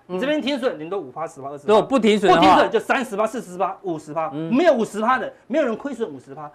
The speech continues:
Speaker 2: 超过三十趴一律八十趴，好不好？
Speaker 1: 嗯。
Speaker 2: 因为中间就是决策者困境，
Speaker 1: 的困境。
Speaker 2: 你就永远不停损。
Speaker 1: 会一直想说，昨天为什么不卖？昨天为什么不卖？
Speaker 2: 对，为什么一万二不卖？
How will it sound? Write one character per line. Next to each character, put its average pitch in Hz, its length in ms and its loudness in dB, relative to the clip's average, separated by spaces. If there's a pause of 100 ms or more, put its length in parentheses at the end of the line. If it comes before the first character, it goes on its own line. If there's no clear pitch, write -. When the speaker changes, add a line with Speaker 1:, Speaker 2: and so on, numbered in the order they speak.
(140)
Speaker 2:
超 320 180 2
过 311 180 4
三 302 300 0
十 226 220 -4
趴 240 240 2
一 196 120 -2
律 254 140 -2
八 214 240 -4
十 147 220 -14
趴， 143 300 -12
好 123 120 -14
不 202 60 -6
好？ 180 60 -2
Speaker 1:
嗯。 170 80 -4
Speaker 2:
因 139 40 -8
为 240 80 -4
中 247 220 0
间 240 140 0
就 226 120 -2
是 214 260 -6 (280)
决 190 220 2
策 220 300 4
者 151 340 -10
困 - 0 -
境， - 0 -
Speaker 1:
的 139 100 -4
困 220 220 6
境。 180 360 2 (100)
Speaker 2:
你 170 80 -12
就 226 100 2
永 208 300 0
远 220 120 0
不 156 160 -4
停 - 60 -2
损。 208 100 6
Speaker 1:
会 226 80 6
一 - 20 -4
直 214 100 -2
想 156 160 0
说， 165 120 0
昨 165 200 0
天 190 120 0
为 190 60 -2
什 156 60 -6
么 135 80 -2
不 117 120 -12
卖？ 117 220 -6
昨 147 160 -2
天 170 140 4
为 180 100 4
什 135 60 -2
么 123 40 -6
不 110 120 -8
卖？ - 60 -6
Speaker 2:
对， 269 40 4
为 - 60 0
什 285 80 -2
么 214 100 -4
一 180 80 -8
万 208 180 -2
二 196 120 -6
不 147 100 -14
卖？ 147 260 -12